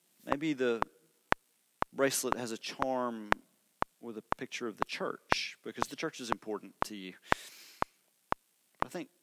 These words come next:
too many of us consider the church as a charm on our Pandora bracelet. One of the things that describes who you are, but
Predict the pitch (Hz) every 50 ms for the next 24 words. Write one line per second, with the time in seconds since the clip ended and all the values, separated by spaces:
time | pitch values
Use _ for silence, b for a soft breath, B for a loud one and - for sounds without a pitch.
0 | _ - - - - 156 151 156 160 160 156 143 135 117 117 123 110 - - -
1 | - - - - - 147 139 120 127 123 110 107 - - - - 139 127 117 -
2 | - - 104 - 101 - - - - 135 127 127 131 127 123 123 117 113 - 113
3 | 117 117 113 101 98 107 104 - - - 123 113 113 110 117 117 113 113 107 101
4 | 98 - - - 110 104 98 113 113 110 107 - - 101 98 90 - - - 123
5 | 151 202 262 277 285 208 131 117 117 117 123 113 - - - 110 95 95 98 110
6 | 127 - - - 120 131 120 - 117 120 - - - - 113 113 110 107 107 101
7 | 90 - - - - - 117 120 120 113 107 101 - - _ - 120 117 113 104
8 | 85 98 98 101 107 120 123 110 - 117